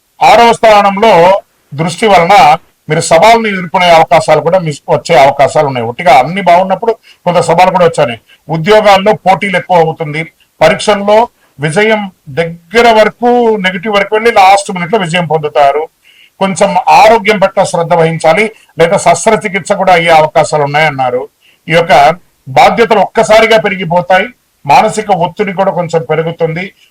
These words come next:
ఉద్యోగంలో మార్పులు లేదా కొత్త సవాళ్ళు వచ్చే అవకాశాలు ఉన్నాయి. అహంకారం లేకుండా ఉంటే మంచిది అని కూడా చెప్పడం జరుగుతుంది. గురు స్థిరత్వం తర్వాత ఫలితాలన్నీ మారుతుంది. మే తర్వాత విద్యార్థులు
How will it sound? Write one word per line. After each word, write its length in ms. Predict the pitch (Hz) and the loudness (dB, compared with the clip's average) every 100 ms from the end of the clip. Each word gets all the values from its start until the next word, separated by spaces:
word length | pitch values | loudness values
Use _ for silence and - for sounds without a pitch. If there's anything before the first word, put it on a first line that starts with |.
| _ | _
ఉద్యోగంలో 500 | 151 151 208 208 202 | -8 -2 0 2 0
మార్పులు 460 | 165 170 190 220 214 | 2 2 2 0 0
లేదా 220 | 185 180 | 0 -2
కొత్త 300 | - 185 214 | -2 -4 -2
సవాళ్ళు 360 | 175 190 175 160 | 0 2 2 0
వచ్చే 200 | 160 156 | 0 0
అవకాశాలు 640 | 139 143 160 - 151 143 | 0 0 -4 0 -2 -2
ఉన్నాయి. 260 | 143 165 - _ _ _ | -6 -8 -10 _ _ _
అహంకారం 720 | 135 185 202 160 190 185 180 170 | 0 0 -2 -2 2 2 2 -2
లేకుండా 380 | 165 165 165 156 | -2 -2 0 0
ఉంటే 280 | 147 165 | -2 -6
మంచిది 540 | 170 135 131 135 135 117 _ _ _ | -6 -6 -8 -12 -12 -14 _ _ _
అని 120 | 139 | -6
కూడా 140 | 139 147 | -2 -2
చెప్పడం 580 | 143 - 139 147 139 135 | -4 -6 -8 -6 -8 -6
జరుగుతుంది. 520 | 127 131 135 175 190 _ _ _ _ 139 | -8 -8 -10 -12 -12 _ _ _ _ -4
గురు 140 | 208 | -2
స్థిరత్వం 500 | - - 202 220 214 | -2 -2 -2 0 -2
తర్వాత 320 | 196 185 180 208 - | 2 2 2 0 0
ఫలితాలన్నీ 480 | 170 170 180 170 170 | -2 0 0 0 0
మారుతుంది. 460 | 151 147 156 170 | 0 0 -4 -10
మే 280 | 147 139 160 | -8 -6 -4
తర్వాత 580 | 156 135 135 127 - 160 - _ _ 131 | -4 -2 -2 0 0 -2 -4 _ _ -10
విద్యార్థులు 560 | 143 202 202 202 196 | -4 0 2 0 -2